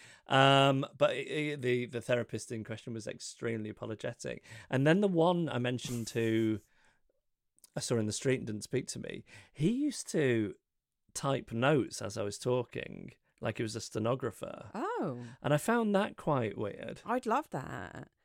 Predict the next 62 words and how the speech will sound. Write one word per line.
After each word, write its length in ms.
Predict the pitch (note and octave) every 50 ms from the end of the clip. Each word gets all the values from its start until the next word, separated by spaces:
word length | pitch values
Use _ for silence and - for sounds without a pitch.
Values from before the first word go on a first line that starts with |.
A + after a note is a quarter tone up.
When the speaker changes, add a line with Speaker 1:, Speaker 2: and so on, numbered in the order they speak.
| _ _ _ _ _ _
Speaker 2:
I, 100 | - A#3+ B3+ C#4 C4+
I 20 |
want 180 | B3 A3 B3+ B3
them 80 | C4+ C#4
to 100 | - -
take 240 | - - D3+ - -
notes. 280 | C3+ C3 C3+ - - E3+
I 40 |
want 220 | F3 F3+ G#3 F3+ D3+
them 100 | D#3+ D3+
to 80 | -
be 140 | - F3+ E3+
like 160 | D#3+ D#3 -
some, 240 | - - F3+ E3+ D#3+
like, 340 | D#3 D#3 C#3+ C3 - - _ _ _ _ _ -
personal 420 | - G#3 F3 F3 F3 - E3 D3+
project 460 | C#3 - - G3+ G3+ - - C3 -
that 60 | B2+ C3+
they 60 | C3+
were 60 | C#3
<laughs> 140 | - - A3+
fascinated 600 | - - - - - - - - - F#4 F#4 -
in, 80 | - - - C5+ - - - - A5 - C5+
and 80 | - -
they 80 | G#3+ G3+
needed 320 | G3+ A#3+ C4 - C4+ -
to 60 | - -
have 120 | F#3+ E3
notes. 180 | F#3+ A#3+ A#3+ B3
Speaker 1:
Yeah, 60 | A#3+ G#3+
Speaker 2:
So 40 |
one 100 | A#3 B3
Speaker 1:
yeah, 60 | A#3 A3+
Speaker 2:
day 80 | - -
they 60 | G3
were 60 | G3+
Speaker 1:
yeah. 60 | G#3
Speaker 2:
gonna 140 | - A3+ G3+
turn 240 | - - A3+ G3+ F#3
it 40 | F3
into 160 | E3+ D#3+ G3
a 40 | E3+
great 280 | - F#3+ F3 C3+ -
lecture 300 | F3+ G#3 - - - C#4
Speaker 1:
But 40 | D4
I 40 | D4+
Speaker 2:
or 40 | B3+
Speaker 1:
ge-, 80 | -
I 100 | C#4+ B3 B3
Speaker 2:
book. 80 | -
Speaker 1:
get 120 | C#4+ D4+ D#4+
it 120 | D#4 -
if 100 | C4 -
it's 140 | - G3+ -
a 40 | A3
notepad. 560 | G#3+ A#3 B3 B3+ A3 - - G3+ F#3 C#3 A#2+
There 100 | - D3
was 100 | D3+ D3+
just 180 | - - F3+ -
something 320 | - A#3 G#3+ - - A#3
about 300 | G#3+ F#3+ F#3 F#3 E3 -
the 100 | D3+ C#3+